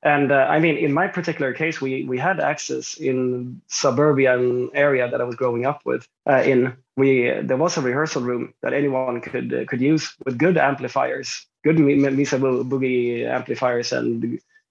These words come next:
a pretty decent drum kit and, um, like, portable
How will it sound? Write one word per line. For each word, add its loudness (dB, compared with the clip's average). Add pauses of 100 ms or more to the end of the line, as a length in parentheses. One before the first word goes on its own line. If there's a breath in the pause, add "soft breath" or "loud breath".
(120)
a -4
pretty 2
decent 4
drum 2
kit 2
and, 0
um, 0 (180)
like, -2
portable 2